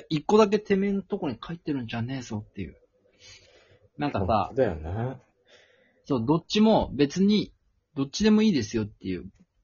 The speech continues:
Speaker 1: 普通にあの、ワードとかで打って。テキスト打っても、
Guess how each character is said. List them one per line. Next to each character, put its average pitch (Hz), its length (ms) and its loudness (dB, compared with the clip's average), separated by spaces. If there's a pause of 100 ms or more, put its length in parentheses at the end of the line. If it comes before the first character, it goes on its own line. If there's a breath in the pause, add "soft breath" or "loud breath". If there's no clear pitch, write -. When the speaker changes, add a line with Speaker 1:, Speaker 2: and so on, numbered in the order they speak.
(140)
Speaker 1:
普 - 100 -20 (100)
通 123 40 -4
に 123 80 -2
あ 117 80 2
の、 110 400 2 (960)
ワ 123 140 2
ー 120 40 2
ド 110 80 -2
と 104 140 -4
か 104 140 2
で 87 60 -4
打 101 160 -8
っ - 20 -10
て。 - 320 -14 (260)
テ 104 60 -8
キ 104 120 -8
ス - 120 -8
ト 101 120 -4
打 101 60 -6
っ - 20 -8
て 98 200 -8
も、 92 260 -6